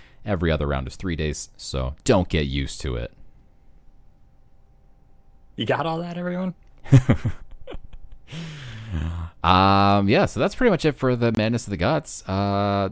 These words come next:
Speaker 1: definitely excited to be kicking that off, hosting with Fake Muse. Had a good time. So, um, let's move on to the big news of the day, which is, of course, Season one, Set two, Divine Order.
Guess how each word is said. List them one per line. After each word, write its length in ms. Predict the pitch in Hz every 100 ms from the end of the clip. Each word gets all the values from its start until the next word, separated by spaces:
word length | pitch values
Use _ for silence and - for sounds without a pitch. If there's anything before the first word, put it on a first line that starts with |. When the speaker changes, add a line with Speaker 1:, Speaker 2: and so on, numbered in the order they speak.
| -
Speaker 1:
definitely 240 | - 104 101
excited 300 | - 107 92
to 60 |
be 80 | 95
kicking 300 | - 101 98
that 160 | 92 92
off, 200 | 95 -
hosting 340 | 95 87 -
with 120 | 90
Fake 260 | - 87 -
Muse. 220 | 85 98
Had 140 | 82 73
a 20 |
good 180 | 73 -
time. 260 | 80 58
So, 400 | - - 76 73
um, 480 | 73 73 76 76 76 - - - - - - -
let's 220 | - 120 143
move 260 | 147 131
on 500 | - 92 98 87 78 - -
to 340 | - 85 85
the 300 | 80 85 82
big 580 | 69 82 87 98 98 98 - - - _ _
news 400 | 82 82 82 80
of 160 | - 71
the 80 | 71
day, 220 | 64 60
which 240 | 65 -
is, 140 | 71 69
of 140 | 64
course, 680 | - - - 123 - - - - - - - - - - - - -
Season 800 | - - - 82 110 110 113 110
one, 580 | 87 87 85 85 85 87
Set 440 | - - 92 110 -
two, 600 | 92 82 78 78 78 76 - -
Divine 480 | 73 69 76 98 92
Order. 640 | 73 73 69 71 71 71